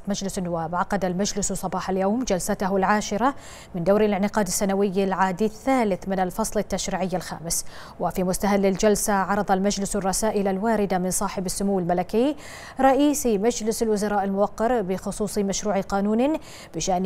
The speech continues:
استبدال فقرة من قانون العمل في القطاع الأهلي، وبخصوص مشروع قانون بإضافة بند جديد إلى قانون التأمين الاجتماعي،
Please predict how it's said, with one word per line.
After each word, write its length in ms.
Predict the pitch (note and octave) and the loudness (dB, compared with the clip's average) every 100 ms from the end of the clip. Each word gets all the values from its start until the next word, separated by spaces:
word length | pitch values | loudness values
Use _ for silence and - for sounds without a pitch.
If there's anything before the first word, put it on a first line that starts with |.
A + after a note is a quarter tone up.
| F#3 | 0
استبدال 580 | G3 A3 F3 G#3 G3+ G3+ | 0 0 2 2 4 2
فقرة 500 | A3+ - A3+ G#3+ C4 | 2 0 0 0 0
من 380 | C#4 G3+ F#3+ F#3+ - | 2 0 0 -2 -4
قانون 340 | G#3+ G#3 C4+ B3 | -2 0 2 2
العمل 400 | G3 G#3+ A3+ E3+ | 2 0 0 0
في 80 | |
القطاع 340 | F#3 F#3 F#3+ F3 | -4 -6 -4 -2
الأهلي، 400 | F3+ - A#3+ F3 - - - - | -4 -2 -4 -4 -10 -20 -18 -6
وبخصوص 560 | E3+ F3+ F3+ G3+ G3+ G#3 | -4 -2 -2 0 0 0
مشروع 400 | F#3+ F3+ G#3 G3+ | 0 0 2 2
قانون 520 | G#3 G3+ G#3 A3+ C#4 | 2 2 2 2 2
بإضافة 460 | F#3+ F#3+ G3 G#3+ G3 | 0 0 -2 -2 0
بند 380 | G3+ F3+ C#4+ C#4 | 0 2 0 2
جديد 500 | A3 F#3 E3+ E3 - G3 | 0 0 -4 -6 -8 -6
إلى 300 | F3+ E3+ - | -4 -4 -6
قانون 380 | F#3+ F3 A3+ G#3 | -4 0 2 2
التأمين 540 | F3 - F#3 A3 A3 | 0 -4 -2 0 2
الاجتماعي، 640 | E3+ F#3 - F3+ E3+ A3 | 0 -2 -4 -4 -2 -2